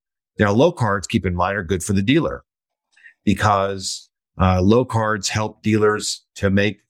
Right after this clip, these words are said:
bad hands like sixteen. They wreck up our double downs, you know, and they, they just prevent us from getting good hands like blackjacks. On the other hand, tens, they bust the dealer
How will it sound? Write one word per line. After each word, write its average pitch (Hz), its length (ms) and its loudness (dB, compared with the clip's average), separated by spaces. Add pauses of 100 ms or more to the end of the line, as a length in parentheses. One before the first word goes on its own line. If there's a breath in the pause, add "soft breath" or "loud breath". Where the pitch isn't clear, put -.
bad 104 340 2
hands 113 300 0
like 95 160 0
sixteen. 117 600 -2 (420)
They 104 120 4
wreck 107 280 2
up 120 140 -6
our 113 120 -4
double 120 280 -4
downs, - 520 -10 (420)
you 92 120 -4
know, 101 200 4
and 98 100 -2
they, 98 320 -2
they 98 240 -4
just 95 240 -8
prevent 101 280 0
us 101 140 -6
from 87 180 -2
getting 95 360 -2
good 90 180 -2
hands 95 320 -2
like 98 160 -4
blackjacks. 104 640 -6 (400)
On 98 80 -2
the 113 80 8
other 147 160 6
hand, 101 420 -8 (320)
tens, 127 800 0 (480)
they 131 200 6
bust 127 400 0
the 113 80 4
dealer 82 440 0